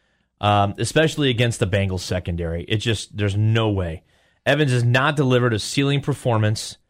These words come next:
since week number eight, where he logged eighteen P P R points in the last three games. Evans has only logged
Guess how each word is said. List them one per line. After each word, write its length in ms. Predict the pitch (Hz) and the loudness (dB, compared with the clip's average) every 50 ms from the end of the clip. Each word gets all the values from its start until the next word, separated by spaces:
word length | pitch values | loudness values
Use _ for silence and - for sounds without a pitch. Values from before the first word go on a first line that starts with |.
| _ _ _ _ | _ _ _ _
since 360 | - - - 131 117 107 - | -14 -6 -4 -2 -2 -2 -4
week 480 | - 98 95 110 123 135 131 - - _ _ _ _ - | -6 -4 -2 0 0 -2 -2 -6 -16 _ _ _ _ -8
number 540 | - 107 113 117 117 110 117 113 117 139 - _ _ _ - | -4 -2 0 0 0 0 0 -2 -2 -4 -10 _ _ _ -4
eight, 320 | 110 98 85 78 - - _ _ _ _ _ _ - | -4 -4 -4 -8 -14 -20 _ _ _ _ _ _ -6
where 140 | 104 101 | -2 0
he 80 | 117 117 | 0 2
logged 340 | 117 113 110 104 104 92 - _ _ - | 2 2 2 2 0 -4 -10 _ _ -2
eighteen 680 | 135 143 151 147 - - - - 147 131 127 123 120 - | -2 -2 -2 -4 -10 -12 -6 -4 -4 -2 -2 -4 -4 -4
P 180 | - - 123 | -4 -6 -6
P 200 | 113 - 123 117 | -6 -2 0 0
R 140 | 113 110 107 | 2 0 0
points 560 | 104 - - 110 101 98 95 92 - - - _ _ _ _ _ _ - | -2 -4 -2 -2 0 0 -2 -4 -8 -16 -20 _ _ _ _ _ _ -6
in 140 | - 107 | -4 -2
the 60 | 110 107 | 0 0
last 340 | 110 107 107 101 - - | 2 0 0 -2 -4 -6
three 200 | - 117 120 123 | -4 -2 -2 0
games. 400 | 120 117 110 104 98 95 95 - - - | 0 0 0 0 0 -2 -4 -4 -4 -2
Evans 260 | 107 107 110 110 104 | -2 0 0 -2 -2
has 120 | 107 104 | 0 0
only 180 | 110 104 104 104 | 0 0 0 0
logged 420 | 104 104 98 95 95 92 90 92 | 0 0 0 0 0 -2 -4 -8